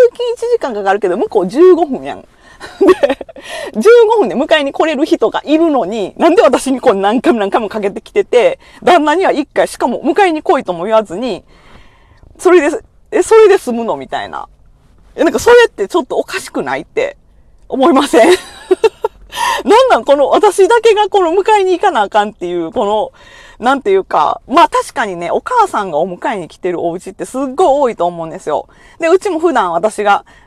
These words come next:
あの、うちでね、旦那は全く子だ-、子育てノータッチなんで、まあ確かに私いつもお迎え行ってますよ。だ-、だけど、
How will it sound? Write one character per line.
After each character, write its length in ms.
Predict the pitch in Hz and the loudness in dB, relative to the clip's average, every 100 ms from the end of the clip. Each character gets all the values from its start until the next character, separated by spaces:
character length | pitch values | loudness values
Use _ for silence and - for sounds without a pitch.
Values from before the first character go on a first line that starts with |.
| _ _ | _ _
あ 60 | - | -8
の、 100 | 196 | -6
う 80 | 220 | -6
ち 140 | 170 | -6
で 160 | 151 233 - | -6 -6 -6
ね、 200 | 233 170 | -10 -4
旦 240 | 170 185 | -2 0
那 160 | 185 170 | 0 -4
は 200 | 160 185 | -2 -4
全 80 | 185 | -4
く 80 | 185 | -6
子 160 | - 190 | -6 -4
だ-、 160 | 202 - | -4 -4
子 100 | 190 | -6
育 280 | 208 170 | -2 -4
て 120 | - 170 | -4 -6
ノ 160 | 208 | -6
ー 40 | 185 | -4
タ 100 | 185 | -4
ッ 60 | |
チ 140 | - 151 | -6 -12
な 140 | 151 | -14
ん 100 | 160 | -6
で、 240 | 277 180 - _ _ _ _ | -2 -2 -4 _ _ _ _
ま 60 | - | -4
あ 40 | |
確 180 | 277 - | -2 0
か 60 | 196 | 0
に 40 | |
私 220 | 180 190 | 0 -2
い 120 | 262 - | -8 -8
つ 140 | - | -2
も 140 | 226 | 0
お 100 | 185 | -2
迎 140 | 202 202 | -2 -2
え 20 | |
行 100 | 233 | -2
っ 20 | |
て 100 | - | -6
ま 160 | 220 226 | -8 -6
す 100 | 196 | -4
よ。 140 | 143 | -4
だ-、 80 | 427 - - | -4 -8 -2
だ 120 | 480 | -2
け 120 | 294 | 0
ど、 380 | 233 208 170 143 | 0 0 0 -4